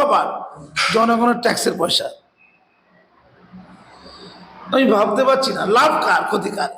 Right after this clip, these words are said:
সবচেয়ে বড় ক্ষতি শিক্ষাঙ্গন, সবচেয়ে বড় ক্ষতি শিশুদের, পড়ুয়াদের। গ্রুপ ডি নেই, যারা কম্পিউটারে কাজ করে দেয়, যারা শিক্ষাশ্রী করে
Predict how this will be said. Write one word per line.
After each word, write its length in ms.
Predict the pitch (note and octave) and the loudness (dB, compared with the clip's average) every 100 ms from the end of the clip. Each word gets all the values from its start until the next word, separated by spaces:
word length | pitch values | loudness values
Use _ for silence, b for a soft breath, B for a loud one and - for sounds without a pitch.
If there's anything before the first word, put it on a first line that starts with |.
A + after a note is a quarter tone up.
| - - _ - | -18 -20 _ -14
সবচেয়ে 400 | - G3+ G#3 B3+ | -6 -4 0 2
বড় 120 | B3+ B3 | 4 4
ক্ষতি 180 | A#3+ A#3+ - | 0 -2 -4
শিক্ষাঙ্গন, 520 | B3+ A#3 G#3+ E3+ D3 - - - _ _ _ | -4 -4 -2 -2 -4 -8 -18 -20 _ _ _
সবচেয়ে 600 | - G#3+ - G3+ A#3 A3 G#3 - - - G#3 | -4 -2 -2 0 4 4 2 -2 -4 -8 0
বড় 160 | A3+ A3+ | 2 2
ক্ষতি 280 | G#3 - G#3+ G#3 G#3+ - - - - | 0 -2 -4 -4 -6 -12 -14 -10 -2
শিশুদের, 540 | C4 - B3+ - C#3+ - - _ _ _ _ | 0 0 0 -2 -6 -8 -20 _ _ _ _
পড়ুয়াদের। 560 | A#3+ C4+ G#3+ D#3 - - - - _ _ b b b b b | 0 2 2 0 -2 -8 -12 -20 _ _ b b b b b
গ্রুপ 260 | G3 C#4 C4 | 2 4 4
ডি 120 | D4+ D4+ D#4 | 2 4 4
নেই, 180 | D#4+ C#4 - - - - - _ _ _ _ _ _ _ _ - | 4 2 0 -6 -10 -16 -20 _ _ _ _ _ _ _ _ 0
যারা 260 | B3 C#4+ D4 B3+ | 4 4 4 4
কম্পিউটারে 520 | B3+ A#3 D4 C#4+ D4 C#4 | 4 2 4 4 4 4
কাজ 120 | C#4 C#4+ | 2 4
করে 140 | C#4 C#4 | 2 4
দেয়, 200 | C#4 C#4+ C#4 - - - - - _ _ _ _ _ _ - | 4 4 2 -2 -8 -14 -16 -20 _ _ _ _ _ _ -2
যারা 240 | A#3 C#4+ C#4 | 2 4 4
শিক্ষাশ্রী 580 | D4 D4 D4+ D4+ D4 C#4+ | 2 2 2 2 2 2
করে 140 | C#4 | 2